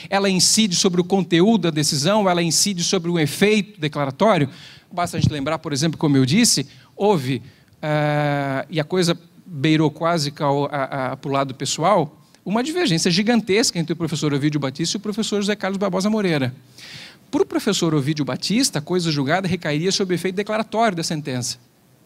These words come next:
Não é? Algo que para ele era, na verdade, algo, é, dúbio, ou, ou dúplice, na verdade, né? Porque o efeito declaratório,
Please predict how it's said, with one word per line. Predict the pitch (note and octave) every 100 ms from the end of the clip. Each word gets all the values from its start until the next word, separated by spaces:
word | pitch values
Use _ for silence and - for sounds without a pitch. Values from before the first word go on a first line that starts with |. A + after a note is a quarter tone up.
| _
Não | -
é? | D3 G#3+ - -
Algo | F#3+ G#3+ G#3 F#3
que |
para | F3 F#3+ F3
ele | E3 D#3 C#3+
era, | E3 F3
na | E3
verdade, | D3 D3 F#3 F#3
algo, | G3+ G3+ F#3+ - -
é, | F3 F3+
dúbio, | E3 A#3 D#3+ C3 B2 - _ _ _ _
ou, | F3 F#3+ F3 C#3 - -
ou | - E3+ D3
dúplice, | C3 B3 - D3+ C3 D3+
na | C3+
verdade, | B2+ C3 B2+ B2
né? | B2+
Porque | F3+ F#3+ -
o | G3
efeito | F3+ G#3+ D4+
declaratório, | A#3 G#3 G3+ F#3+ F#3 C#3+ C3+